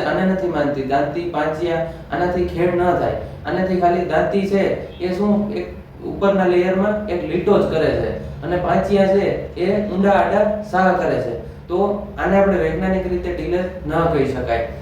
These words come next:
તો ખેતી યુનિવર્સિટી છે, એ વર્ષે ત્રણ વાર એક ઊંડી ખેડ કરવાની ભલામણ પણ છે કે જેથી કરીને આપણે ઉત્પાદનમાં સારો એવું એક વધારો કરી શકાય.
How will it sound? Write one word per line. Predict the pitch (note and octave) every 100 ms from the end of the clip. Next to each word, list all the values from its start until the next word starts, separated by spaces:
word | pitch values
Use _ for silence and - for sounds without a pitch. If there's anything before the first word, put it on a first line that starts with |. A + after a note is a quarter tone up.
| - -
તો | F#3 F#3
ખેતી | F3 F3 G3+ G3
યુનિવર્સિટી | G3+ G3 F#3+ G3+ G3+ G3
છે, | G3 F#3+ - - -
એ | F3
વર્ષે | E3 D#3+ G3
ત્રણ | F3 E3+ F#3+
વાર | F#3+ -
એક | - - - -
ઊંડી | - F#3+ G3+ G3+
ખેડ | F#3
કરવાની | F3+ F3 F3
ભલામણ | D3 C#3 D#3+ E3 D#3+
પણ | D3 C3
છે | C3 B2 - - -
કે | D#3
જેથી | D#3 D#3+ F3
કરીને | F3 E3+
આપણે | E3+ E3 G3 G#3 - -
ઉત્પાદનમાં | D#3 F3 F3+ F3 F3
સારો | E3 D3 D#3 E3+
એવું | F3 G#3 G#3 -
એક | -
વધારો | C#3 C#3 D#3 F3+ - -
કરી | E3+ E3+
શકાય. | - D3 A#2+ A#2